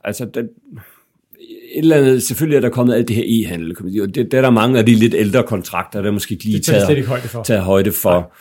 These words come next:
Speaker 2: Nej.
Speaker 1: øh, den situation, du var inde på lige før, øh, det der med, at man har et eller andet kæmpe Zalando eller sådan noget, <laughs> som vi
Speaker 2: Ja,
Speaker 1: lige
Speaker 2: eller du
Speaker 1: om-,
Speaker 2: ligger
Speaker 1: om-,
Speaker 2: på en
Speaker 1: om-
Speaker 2: salgsplatform,
Speaker 1: Ja.
Speaker 2: hvor at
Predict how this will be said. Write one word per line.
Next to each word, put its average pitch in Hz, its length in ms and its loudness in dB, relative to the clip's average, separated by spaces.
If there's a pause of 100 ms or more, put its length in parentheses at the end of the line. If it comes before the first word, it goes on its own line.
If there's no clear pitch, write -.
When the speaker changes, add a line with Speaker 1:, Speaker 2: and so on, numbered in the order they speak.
(300)
Speaker 2:
Nej. 98 100 -4
Speaker 1:
øh, 98 120 -2
den 98 120 -2
situation, 104 460 -2
du 92 100 -2
var 95 80 0
inde 101 200 0
på 101 120 -8
lige 92 200 -2
før, - 560 2
øh, 113 160 -6
det 110 120 -2
der 104 100 2
med, 98 240 2
at 92 140 -2
man 95 160 -4
har 98 140 -2
et 98 60 0
eller 95 140 -2
andet 92 140 -6
kæmpe 98 600 -2
Zalando 98 600 -2
eller 90 160 -2
sådan 101 120 -6
noget, 98 140 -2 (300)
<laughs> - 240 -20
som 113 140 -2
vi 107 40 0
Speaker 2:
Ja, - 60 4
Speaker 1:
lige - 20 4
Speaker 2:
eller - 140 4
du 113 40 4
Speaker 1:
om-, 120 80 4
Speaker 2:
ligger 113 160 6
Speaker 1:
om-, - 80 2
Speaker 2:
på 123 140 0
en - 60 2
Speaker 1:
om- 117 40 -2
Speaker 2:
salgsplatform, 151 840 -2
Speaker 1:
Ja. 120 200 4
Speaker 2:
hvor 165 220 4
at 139 200 -2